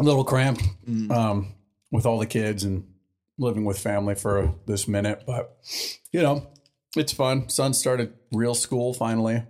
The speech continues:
Speaker 1: I was sick. Um, this morning I woke up at, like, two A M.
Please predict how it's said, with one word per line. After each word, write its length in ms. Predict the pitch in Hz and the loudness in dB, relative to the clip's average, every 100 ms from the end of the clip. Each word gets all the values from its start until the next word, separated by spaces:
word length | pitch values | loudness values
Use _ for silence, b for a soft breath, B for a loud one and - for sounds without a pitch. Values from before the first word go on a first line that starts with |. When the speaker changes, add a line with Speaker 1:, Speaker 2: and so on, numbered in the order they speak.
| - | -4
Speaker 1:
I 180 | 117 | -2
was 140 | 110 104 | -2 -2
sick. 300 | - 113 110 - B B B _ _ _ _ - - | 0 0 -2 -8 B B B _ _ _ _ -8 -2
Um, 420 | 113 98 95 95 - _ _ _ _ _ _ | 0 0 -2 -6 -12 _ _ _ _ _ _
this 160 | 131 - | -2 0
morning 340 | 123 123 120 | 2 2 4
I 40 | 113 | 4
woke 260 | 113 113 | 4 4
up 140 | 120 113 | 2 2
at, 120 | 113 | 2
like, 180 | 113 113 | 0 0
two 220 | - 117 | 0 2
A 80 | 113 110 | 2 2
M. 340 | 110 110 110 | 2 0 -2